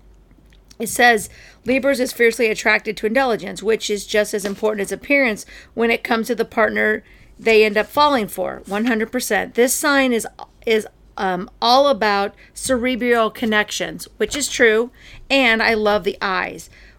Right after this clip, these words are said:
Role-playing, dirty talk, and games in bed all serve to amp up their interest. Physical connection is nice, but a sexy snap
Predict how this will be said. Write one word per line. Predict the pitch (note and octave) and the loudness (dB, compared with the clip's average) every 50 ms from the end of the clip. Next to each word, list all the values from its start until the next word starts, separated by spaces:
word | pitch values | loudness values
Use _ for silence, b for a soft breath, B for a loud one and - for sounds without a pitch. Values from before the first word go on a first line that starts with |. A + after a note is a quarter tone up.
| b - | b 0
Role-playing, | G3 A#3+ B3+ D4 D#4 - - D4 C#4 B3+ A#3 A3+ A3 A3 A3 A3+ A3+ - _ _ G3 | 4 6 6 6 4 2 0 2 2 4 4 2 0 -2 -2 -4 -6 -10 _ _ -2
dirty | E3+ A#3+ B3 B3 B3+ B3 B3+ B3 | 2 2 4 4 2 2 -2 -6
talk, | - - - A3+ G3+ F#3+ F#3+ G3 - - B B B B B B | -6 -4 -2 -2 0 0 -2 -4 -6 -12 B B B B B B
and | B - A3+ A3+ A3 F3+ | B -4 -2 -2 -2 2
games | - A#3+ B3+ C4 C4+ C4+ B3 - | 2 2 2 4 2 0 -2 -4
in | - - A#3 A3 | -4 -2 -4 -4
bed | F3+ D#3+ A#3 A#3 A3 G#3+ G#3 G3+ G3 G3 - - - | -2 2 2 4 4 4 4 2 2 0 -4 -6 -2
all | G#3+ A3 A3+ B3 C#4 | 0 2 4 4 2
serve | C4+ - - - C4+ B3+ A#3 A#3 A#3 - | 2 -2 0 2 4 4 4 2 2 0
to | - B3 - _ | -4 -6 -4 _
amp | G#3+ A3 A3 A#3 A#3 A3+ - _ - | -4 -2 -2 -2 -2 -4 -10 _ -6
up | - A3 G#3 G#3 G#3 - - _ | -2 -2 -2 -2 -2 -8 -18 _
their | G#3 F3 G#3 G3+ G3 G3 G#3 - | -4 -2 0 0 0 0 -2 -2
interest. | - D4 E4+ E4+ - - G#3 F3 E3 D#3 - - - b b b b b b b _ | -2 -2 0 0 -2 -4 -4 -4 -4 -6 -12 -14 -16 b b b b b b b _
Physical | - A#3+ A#3 C#4+ D#4+ D#4 E4 D#4 | 2 4 4 4 -4 -6 -8 -10
connection | - - F4+ C#4 C4+ B3+ B3 - - B3 | -4 -2 0 2 2 2 0 0 -2 -2
is | B3 A#3+ B3 - | -2 -2 -2 -2
nice, | B3 A#3+ A3+ G3+ F#3 F#3+ F#3 - - B B B B B | -2 0 0 0 0 -2 -6 -10 -12 B B B B B
but | B G3+ F#3 A#3 - - | B 0 4 4 4 4
a | - B3 A#3+ A3+ | 4 2 2 2
sexy | G3+ - - - - C#4 C4 C4+ C4+ - - F4 E4+ E4+ | 2 0 -2 0 2 2 2 2 0 -4 -4 -4 -4 -2
snap | - - - - - - D4 C4+ C4 C4 B3+ A#3 G#3+ G3+ G3 - - | -4 -4 -2 -2 -2 -2 0 0 2 2 2 2 0 -2 -6 -8 -12